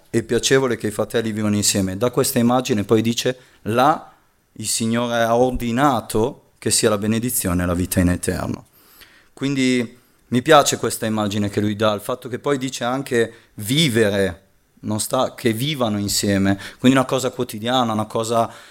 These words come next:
di ogni giorno e non ogni tanto. Qua si parlava di vivere insieme. E voglio vedere proprio riguardo a questo, e il fatto che non solo lui, ma anche nel Nuovo Testamento vediamo Davide, eh, scusate, vediamo Paolo, vediamo Giacomo,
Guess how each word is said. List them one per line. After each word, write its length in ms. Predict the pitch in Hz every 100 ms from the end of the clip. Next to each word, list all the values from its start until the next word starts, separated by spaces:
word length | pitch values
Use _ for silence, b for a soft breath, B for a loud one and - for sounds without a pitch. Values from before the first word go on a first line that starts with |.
| B
di 160 | 107 135
ogni 300 | 147 143 127
giorno 420 | 139 151 117 107
e 40 |
non 340 | 110 131 107 -
ogni 300 | 110 107 104
tanto. 600 | - 101 90 92 90 92 -
Qua 120 | -
si 120 | 127 -
parlava 280 | 107 107 95
di 140 | 101
vivere 720 | 95 101 120 120 120 117 113
insieme. 680 | - 92 - 95 85 90 - _ _ b b b b b
E 100 | -
voglio 240 | 123 156 156
vedere 340 | 151 151 139
proprio 300 | 123 123 120
riguardo 400 | 117 117 139 135
a 60 | 113
questo, 800 | - 107 90 - 101 98 - - _ _ _ - b b b b b b b
e 120 | -
il 100 | 120
fatto 300 | 123 151 156
che 220 | 135 127 120
non 240 | 127 185
solo 260 | - 123 110
lui, 300 | 107 98 98
ma 160 | 104
anche 240 | 120 120 110
nel 100 | 113
Nuovo 200 | 113 117
Testamento 560 | 117 - 120 120 123
vediamo 340 | 104 104 101 98
Davide, 640 | 110 127 127 127 123 123 _ _ _ _ -
eh, 240 | 104 107 104
scusate, 480 | - 104 92 -
vediamo 400 | 92 98 104 104
Paolo, 480 | 101 123 127 127 127
vediamo 380 | 117 101 95 95
Giacomo, 640 | 98 123 123 131 123 127